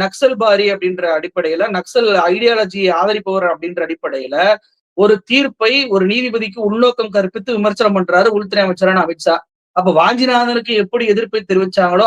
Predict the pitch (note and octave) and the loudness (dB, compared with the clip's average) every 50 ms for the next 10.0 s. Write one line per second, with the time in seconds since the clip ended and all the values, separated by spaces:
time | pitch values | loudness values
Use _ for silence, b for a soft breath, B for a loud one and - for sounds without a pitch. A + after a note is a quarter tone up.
0 | G#3 G3+ G3+ A3 A3 A3 G#3+ G#3+ G#3+ G#3+ G3 G3 G#3 G3+ - A#3 A3 - - G#3+ | 4 4 2 0 0 2 2 2 4 2 2 0 -2 -2 2 2 2 2 0 -6
1 | G3 G#3 G#3+ F#3 G#3+ G3+ F#3+ F#3+ F#3 F#3+ G3+ F#3+ G3 F3+ F#3+ F#3 F#3 F3+ F#3 F3+ | -8 -8 -6 -4 -4 -2 0 0 0 0 0 -4 -6 -4 0 0 0 0 0 -2
2 | F3+ F#3 F3+ F3 E3+ E3+ E3+ F3 F3+ F3+ F3+ - _ _ _ _ - - G#3 A3+ | -2 -2 -2 0 0 0 2 2 2 2 0 -4 _ _ _ _ -4 0 0 2
3 | A3+ G#3+ G3+ G3+ G3+ G3 G3+ F#3+ F#3 F#3 F3 F3 F#3 - E3+ E3 E3+ E3+ E3+ - | 2 0 0 0 -2 -2 -4 -4 -4 -2 -4 -4 -2 -2 -2 0 0 -2 -2 -4
4 | _ _ _ _ _ - G3+ F#3+ A3+ F#3+ F#3 G#3 B3 B3 G3 - B3 A#3+ A#3 G#3+ | _ _ _ _ _ -4 0 2 2 2 2 0 -2 -2 -2 0 0 0 0 0
5 | G#3+ A3 B3 - - A#3 A#3 - A#3+ A#3 G#3+ G3+ F#3 G3+ G#3 - G3+ G3 F#3+ F3+ | -2 -4 -4 -6 -6 -8 -4 0 0 0 0 0 -2 -4 -4 -2 -2 -2 -2 0
6 | - F3+ E3+ D#3+ D#3+ D#3+ D3+ C#3+ E3 - _ _ _ - F#3+ F#3 - A3+ A3 A3 | 0 0 0 2 2 2 2 2 -2 -4 _ _ _ -6 -4 -2 0 0 2 2
7 | G#3+ G#3 G3+ G3 G3 G3+ G#3 A3 G#3+ G3 F#3 F3+ F3+ F3 - A3+ A3 A3 G#3 G3 | 2 2 2 2 2 4 4 4 4 2 2 0 -2 -2 2 2 4 4 6 4
8 | F3+ E3 - _ _ _ _ _ _ - - F#3 F#3+ F#3 F#3 F3+ F#3 G3+ G#3+ G#3 | 4 2 0 _ _ _ _ _ _ -6 -2 0 2 4 4 4 4 4 4 4
9 | G3 F#3 F3+ F3 F3 F#3 F3+ F3+ F3+ G3 G3 G#3 F#3+ F3+ F3 F#3+ G3 G#3 G3 F#3 | 4 4 2 2 2 2 2 2 2 4 4 4 4 4 2 2 2 2 2 2